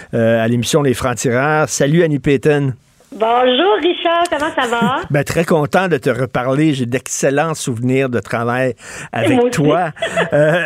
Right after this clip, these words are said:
Speaker 1: et, et qu'est-ce qui se passe avec ta maison ? T'as, t'as tombé en amour avec une maison, avec un duplex, tu l'as acheté et là, t'es dans la chenoute. Qu'est-ce qui se passe ?
Speaker 2: Ben oui, en fait, j'ai acheté le duplex en mille neuf cent quatre-vingt-dix-huit.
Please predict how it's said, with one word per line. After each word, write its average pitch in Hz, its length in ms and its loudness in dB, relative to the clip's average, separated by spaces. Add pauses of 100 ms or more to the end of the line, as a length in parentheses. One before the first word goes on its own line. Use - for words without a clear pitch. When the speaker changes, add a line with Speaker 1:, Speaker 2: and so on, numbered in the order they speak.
Speaker 1:
et, 185 400 4
et 175 40 -4
qu'est-ce 233 340 -2
qui - 140 -6
se - 140 -2
passe 151 440 0
avec 123 280 -4
ta 123 140 -2
maison ? 117 500 0
T'as, 131 220 0
t'as 170 140 0
tombé 226 300 2
en 247 100 2
amour 160 320 2
avec 135 220 0
une 117 180 2
maison, 117 340 0
avec 156 160 -2
un 120 120 0
duplex, 139 720 -2
tu - 120 -4
l'as 139 300 2
acheté - 500 -4
et 143 160 0
là, 165 240 2
t'es 135 240 -4
dans 135 160 -2
la 104 140 -4
chenoute. - 360 -12
Qu'est-ce 123 200 -6
qui 156 80 -12
se - 80 -14
passe ? - 340 -14 (640)
Speaker 2:
Ben 233 120 0 (100)
oui, 233 180 2 (180)
en 214 60 0
fait, - 180 -4
j'ai 262 100 0
acheté 233 380 0
le 214 200 -2
duplex 269 440 -2
en 208 200 -2
mille 196 140 -4
neuf 190 200 -2
cent 220 60 -2
quatre-vingt-dix-huit. 208 840 -2